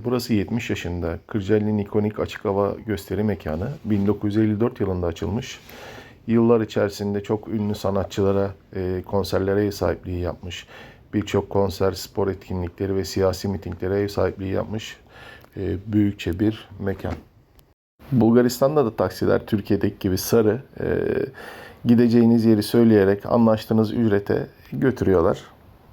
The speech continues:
Bence Kırcaali'ye geldiyseniz muhakkak ve muhakkak tatmanız gereken bir lezzet daha var. O da pizza.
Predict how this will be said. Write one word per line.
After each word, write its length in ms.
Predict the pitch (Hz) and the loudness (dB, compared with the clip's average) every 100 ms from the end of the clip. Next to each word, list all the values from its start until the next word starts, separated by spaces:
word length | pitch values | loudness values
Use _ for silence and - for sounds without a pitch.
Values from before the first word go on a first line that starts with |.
| _ _ _ _ - - - _ | _ _ _ _ -20 -20 -20 _
Bence 360 | 107 107 117 107 | 0 4 4 2
Kırcaali'ye 500 | - 95 104 107 113 | -2 -2 2 2 2
geldiyseniz 680 | 110 107 113 113 101 107 101 | 2 0 0 -4 -4 -4 -4
muhakkak 580 | 98 98 107 110 95 - | -2 0 0 0 -6 -4
ve 60 | |
muhakkak 480 | 95 98 101 92 85 | -4 -2 -2 -4 -8
tatmanız 420 | - - 107 104 | -8 -6 -6 -4
gereken 420 | 104 98 - 95 101 | -2 -2 -2 -2 0
bir 80 | |
lezzet 460 | 98 92 90 95 95 | 0 0 0 -2 0
daha 240 | 95 92 | 0 2
var. 240 | 92 95 - - | -2 -6 -10 -6
O 140 | 101 | -2
da 120 | 101 | -2
pizza. 460 | - 98 101 90 110 | -4 -8 -4 -4 -4